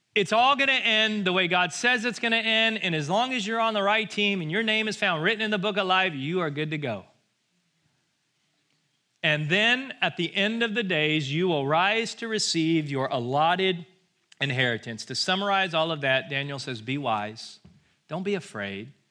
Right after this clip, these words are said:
Rest. Rest. And if you hang in there, you're gonna receive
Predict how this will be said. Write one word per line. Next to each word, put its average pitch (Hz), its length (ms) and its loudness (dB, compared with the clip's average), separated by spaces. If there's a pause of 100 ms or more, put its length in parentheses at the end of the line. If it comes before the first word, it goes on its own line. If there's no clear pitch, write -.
(160)
Rest. 170 640 -6 (300)
Rest. 226 720 -2 (400)
And 139 100 -2
if 131 140 -4
you 135 120 -2
hang 196 400 -2
in 202 220 -4
there, 127 220 -4
you're 123 160 -6
gonna 135 180 -8
receive 127 760 -4